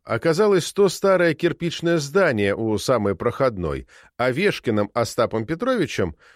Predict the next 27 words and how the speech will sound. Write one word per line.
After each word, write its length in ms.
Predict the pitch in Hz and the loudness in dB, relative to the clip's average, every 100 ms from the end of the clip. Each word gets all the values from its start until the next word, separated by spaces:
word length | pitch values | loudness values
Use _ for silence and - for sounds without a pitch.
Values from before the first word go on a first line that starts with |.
| _ | _
бойкий 540 | - 101 220 254 - 196 | -10 0 2 0 -2 -4
и 40 | |
крикливый 600 | - 147 - 170 220 202 | 0 -2 -2 -2 0 0
картавый 560 | 175 156 147 180 151 135 | 0 -2 2 2 2 0
старичок 640 | - 139 135 - 220 202 | 0 0 0 2 0 0
с 80 | 117 | -2
бородкой-клинышком 1160 | 117 165 143 - 120 - 170 233 220 - 208 | 0 2 0 0 -2 -2 -4 -2 -2 -2 -2
и 160 | - 143 | 0 0
лысой 360 | 139 156 - 151 | 2 2 0 -2
головой. 520 | 139 131 87 69 - _ _ _ _ _ | 2 2 0 -6 -12 _ _ _ _ _
Полицию 560 | 131 123 117 - 170 156 | 0 2 0 0 2 4
он 260 | 131 143 | 2 2
поначалу 580 | 135 139 123 - 117 151 | 0 2 2 2 0 0
пытался 460 | 147 143 131 - 165 | 0 0 2 2 0
выпроводить, 640 | 160 87 82 73 69 69 - - - | 0 0 -4 -4 -8 -10 -14 -20 -4
но 160 | 135 | -2
Титов 340 | 143 151 208 214 | 0 0 -2 0
настоял. 640 | 190 - 120 85 67 78 _ _ _ _ _ - | -2 0 0 0 -2 -8 _ _ _ _ _ -6
На 140 | 104 | 0
выяснение 520 | 113 123 - 131 123 | 2 2 2 2 2
полномочий 680 | 113 120 120 117 151 147 120 | 2 2 2 2 2 0 -2
и 40 | 117 | -2
споры 440 | - - 180 151 | -2 -2 0 2
впустую 680 | 98 - 107 - - 135 202 | -2 -4 -4 -4 -2 2 2
потратили 560 | 165 160 156 151 - 139 | 0 0 0 0 0 -2
больше 460 | 90 104 107 104 | 2 0 0 -4
часа, 460 | 85 85 71 - - | -4 -4 -4 -8 -14